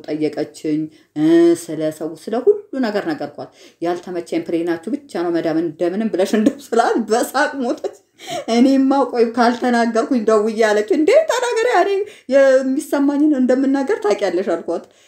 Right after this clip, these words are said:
እና በቃ በጣም ደስ አላት። «እንደዚህ ከሆነ ከወደድሽው እኔ ሳልነግርሽ ለሁለት ዓመት ነው ያስመጣሁልሽ። በፈለግሽ ሰዓት እልክሻለሁ፣ ትሄጃለሽ» አለችኝ። እና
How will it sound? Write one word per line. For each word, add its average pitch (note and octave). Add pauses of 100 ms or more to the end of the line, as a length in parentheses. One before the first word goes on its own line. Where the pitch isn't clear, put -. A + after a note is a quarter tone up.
(200)
እና A#3+ (200)
በቃ A3+ (100)
በጣም F3+
ደስ F3
አላት። F3+
«እንደዚህ F3+
ከሆነ G3
ከወደድሽው F3 (520)
እኔ E3+
ሳልነግርሽ E3+ (140)
ለሁለት D#3
ዓመት D#3
ነው D#3
ያስመጣሁልሽ። D3 (340)
በፈለግሽ G#3
ሰዓት E4+ (280)
እልክሻለሁ፣ F3
ትሄጃለሽ» D#3
አለችኝ። D3
እና A3